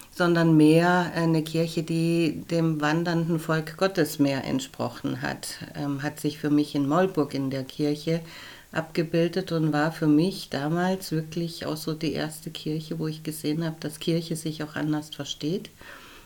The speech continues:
und sich das auch in diesem Kirchenraum ausdrückt. Also in einem Kirchenraum, der viel mehr drauf angelegt war, in Gemeinschaft Gottesdienst zu feiern und dem Altarraum zum Beispiel näher zu sein.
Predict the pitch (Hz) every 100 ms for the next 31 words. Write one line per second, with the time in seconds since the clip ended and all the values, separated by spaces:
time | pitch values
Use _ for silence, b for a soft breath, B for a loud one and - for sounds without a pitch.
0 | B - 156 160 156 - 165 165 - 143
1 | 165 190 175 170 170 180 175 190 196 208
2 | 190 139 135 131 131 131 127 - - 131
3 | - - - - 147 - 147 143 143 -
4 | 160 156 165 156 156 160 160 139 139 175
5 | 180 175 170 - 151 156 160 160 165 160
6 | 156 156 - 151 147 156 B B B B
7 | B - 151 151 143 143 190 208 220 214
8 | - - 196 196 185 - 185 170 - 165
9 | - 165 165 165 165 170 165 B B 156
10 | 165 160 156 156 151 151 143 - 156 160
11 | 170 180 170 165 165 160 156 156 - 156
12 | 151 143 143 156 156 151 151 139 139 143
13 | 151